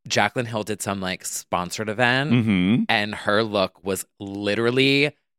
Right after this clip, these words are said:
Speaker 1: Christina Aguilera?
Speaker 2: No, I did not.
Speaker 1: It was, like, this leather, um, oversized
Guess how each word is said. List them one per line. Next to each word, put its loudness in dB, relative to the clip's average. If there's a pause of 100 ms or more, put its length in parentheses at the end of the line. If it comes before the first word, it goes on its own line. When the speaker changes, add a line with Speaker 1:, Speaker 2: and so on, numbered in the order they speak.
(120)
Speaker 1:
Christina -4
Aguilera? 0
Speaker 2:
No, 8
I 6
did -2
not. 2
Speaker 1:
It 4
was, 2
like, -4
this -6
leather, 0
um, -2 (120)
oversized -2